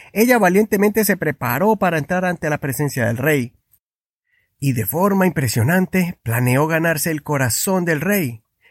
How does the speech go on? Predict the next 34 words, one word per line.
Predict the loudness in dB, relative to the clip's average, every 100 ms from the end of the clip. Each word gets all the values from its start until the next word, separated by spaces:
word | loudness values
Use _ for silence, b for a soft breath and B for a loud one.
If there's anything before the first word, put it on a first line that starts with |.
| -4
y | 0
le | 2
pidió | 2 2
que | 2
cambiara | 0 0 0 2
el | 2
edicto | 0 0 0 -2 -4
que | -2
había | 0 0
sido | 0 -2 0
decretado | -2 -2 -6 -2 2 2 0 -8 _ _ _
para | -8 -6
la | -6
exterminación | -6 -2 0 0 0 0 2 4
de | 2
la | -2 -4
población | -4 -4 -4 -2 0 0
judía. | 0 -2 -4 -8 -16 _ _ _ _ _
Si | -10 -2
este | 0 0
tema | 2 2 2
te | 0
interesa, | -4 -2 -2 0 0 0
lee | 0 0
el | 0 2
libro | 2 2 0 0
de | 0
Esther. | -2 -6 -10 -12 _ _ _ _ _ b b
Gracias | -10 -6 -4 -2
a | 0
Dios | 0 -4
por | -4 -4
este | -2 2
joven, | 4 4 2 0